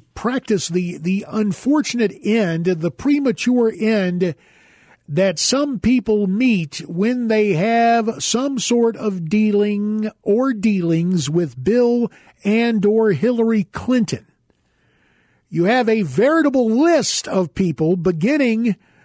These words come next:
uh, as the Clintons were, uh, running the state of Arkansas, the natural state. <laughs> Well, I kinda staying natural, you know what I mean? Anyway,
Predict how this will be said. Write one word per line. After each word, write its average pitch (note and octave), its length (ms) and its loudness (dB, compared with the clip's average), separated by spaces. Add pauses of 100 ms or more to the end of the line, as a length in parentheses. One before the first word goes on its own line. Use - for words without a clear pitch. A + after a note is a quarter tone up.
(220)
uh, A#3+ 300 -2
as A3+ 140 -2
the G#3 100 -4
Clintons A3+ 500 -6
were, A3+ 320 0
uh, A3+ 160 -2
running A#3+ 420 -4
the G#3 80 -4
state B3+ 320 -4
of A3+ 80 -4
Arkansas, G3+ 920 -4 (360)
the G3 120 -4
natural G#3+ 560 -2
state. F3+ 560 -4
<laughs> F#3 680 -6
Well, G#2+ 560 -6 (360)
I F#2+ 160 -8 (640)
kinda F#3 340 -8
staying F#3 440 -4
natural, - 460 -8
you F3 140 -6
know G3 120 -6
what F#3+ 120 -6
I - 20 -6
mean? - 160 -8
Anyway, F3 580 0